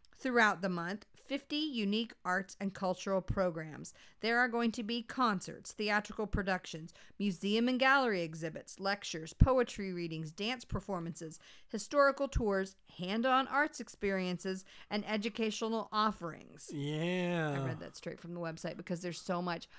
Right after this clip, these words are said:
Speaker 1: I
Speaker 2: So
Speaker 1: think Rocket
Speaker 2: much.
Speaker 1: and I might just camp out on the island where most of this is gonna take place for the whole month. This
Speaker 2: Yeah.
Speaker 1: seems like an excellent homeschool
Speaker 2: <laughs>
Speaker 1: learning opportunity
Speaker 2: Yeah,
Speaker 1: right here.
Speaker 2: for
Speaker 1: We're just gonna do it all.
Speaker 2: sure.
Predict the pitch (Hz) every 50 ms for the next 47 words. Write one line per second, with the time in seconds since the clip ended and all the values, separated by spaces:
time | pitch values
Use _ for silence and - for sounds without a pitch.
0 | - - - - - - 254 269 - 392 392 - - - 202 220 214 214 220 -
1 | 277 254 262 269 262 262 262 269 269 262 240 220 208 202 208 - - - 269 262
2 | 254 - - - - - 226 208 190 185 - - 190 190 190 - - - 190 190
3 | 190 185 156 - 139 180 185 196 208 208 208 208 208 202 214 220 - - - -
4 | - - - 185 202 202 202 202 208 - - 196 202 202 - - 208 185 220 220
5 | - - 202 - - 214 196 175 - 202 190 220 - - 208 190 190 196 202 202
6 | - - - - - - - 214 180 165 143 - - - - 185 185 185 180 170
7 | 160 160 165 175 - - 175 160 - 202 185 - - - - 202 196 190 - 185
8 | 175 - - 175 185 - - - 196 190 185 196 196 185 180 226 226 233 240 233
9 | 214 208 202 202 214 214 208 226 233 240 202 294 240 269 302 262 262 240 240 254
10 | 247 247 240 240 240 247 262 269 277 240 220 220 226 226 208 226 240 240 208 196
11 | 214 143 139 131